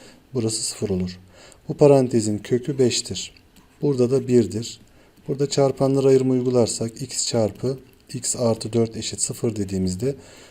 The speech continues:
bunu sıfır yapan değer sıfır, bunu da sıfır yapan değer eksi dörttür. Tablomuzu yapalım şimdi. En küçük değer eksi dört, sonra sıfır, bir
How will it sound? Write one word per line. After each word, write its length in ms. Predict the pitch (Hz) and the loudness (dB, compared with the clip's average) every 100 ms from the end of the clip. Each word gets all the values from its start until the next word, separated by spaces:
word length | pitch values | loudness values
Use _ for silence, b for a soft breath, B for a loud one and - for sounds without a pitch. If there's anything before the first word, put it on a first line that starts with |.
| B - | B -4
bunu 160 | 131 131 | 0 0
sıfır 260 | 123 127 | -2 0
yapan 360 | 123 113 107 98 | 0 0 -2 -2
değer 200 | 92 92 | -2 -2
sıfır, 500 | 92 120 139 131 - _ _ - | -4 -4 -4 -4 -10 _ _ -6
bunu 200 | 131 104 | -2 0
da 200 | 110 143 - _ _ - | -2 -4 -10 _ _ -16
sıfır 280 | - 123 127 | -14 -8 -4
yapan 380 | 110 - 101 98 | -4 -2 -4 -2
değer 160 | 113 131 | -4 -4
eksi 320 | 113 - 107 | -4 -6 -4
dörttür. 440 | 98 90 - - _ b b b b - | -6 -6 -18 -20 _ b b b b -6
Tablomuzu 520 | 139 123 117 104 117 | -2 0 0 -2 -2
yapalım 380 | 113 110 98 95 | -2 -2 -6 -6
şimdi. 300 | - 92 92 120 - _ _ _ - - | -6 -6 -6 -8 -16 _ _ _ -20 -6
En 160 | 127 117 | -4 -4
küçük 300 | - - - | -8 -8 0
değer 440 | 107 123 - - - | 0 0 -8 -12 -8
eksi 340 | 117 - 107 | -6 -6 -2
dört, 220 | 104 127 - B B B | -2 -4 -8 B B B
sonra 420 | - - 123 110 104 | -10 -2 0 2 0
sıfır, 640 | - 120 - 131 - - _ - | -4 -8 -8 -8 -10 -18 _ -18
bir 500 | 107 117 127 - | -6 -2 -2 -4